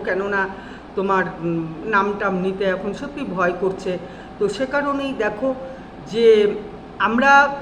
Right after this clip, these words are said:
এই যে কালনাগিনী শব্দটা এসেছে আর কি, তো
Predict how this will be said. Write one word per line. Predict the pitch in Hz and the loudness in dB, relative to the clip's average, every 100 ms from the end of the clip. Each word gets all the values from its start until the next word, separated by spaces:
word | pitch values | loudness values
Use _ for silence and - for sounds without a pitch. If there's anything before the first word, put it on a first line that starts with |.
| 277 - - - - - - - - - - - 226 | -10 -14 -16 -18 -18 -18 -16 -16 -16 -16 -16 -8 -4
এই | 240 | -2
যে | 294 285 | -2 2
কালনাগিনী | 208 208 226 233 233 226 220 - - - | 4 4 0 0 0 0 0 -6 -14 -4
শব্দটা | 196 175 214 214 202 202 | -4 0 0 2 -2 -2
এসেছে | 190 294 - 233 180 | -4 -4 -4 0 0
আর | - - | -2 -4
কি, | 185 - - - - - | -6 -6 -14 -16 -16 -2
তো | 226 | 0